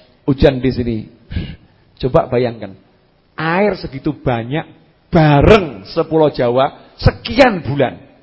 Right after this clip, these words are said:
Ini pulau Jawa ini hujan berapa bulan nih? Sekian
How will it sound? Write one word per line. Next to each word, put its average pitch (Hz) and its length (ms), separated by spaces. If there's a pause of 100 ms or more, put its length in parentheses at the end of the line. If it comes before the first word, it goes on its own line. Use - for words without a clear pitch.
(1600)
Ini 202 160
pulau 214 160
Jawa 190 320
ini 226 80
hujan 208 320
berapa 190 180
bulan 147 300
nih? 107 80
Sekian 185 400